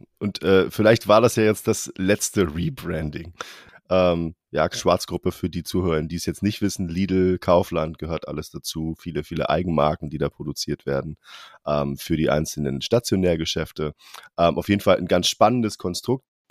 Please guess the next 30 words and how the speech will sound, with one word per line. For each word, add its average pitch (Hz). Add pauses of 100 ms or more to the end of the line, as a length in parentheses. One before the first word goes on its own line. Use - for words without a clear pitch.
Wenn 120
wir 151
uns 135
jetzt 123
mal 117
Kaufland 120
Marketplace 135
beziehungsweise 120
Kaufland 113
E-Commerce -
anschauen, 90
das, 95
das -
ist -
zum 123
Beispiel 110
was, 107
was 110
ich -
jetzt 120
zum 110
Beispiel 110
gar 95
nicht -
weiß, 117
was -
mich 104
super 113
brennend 101
interessiert. 117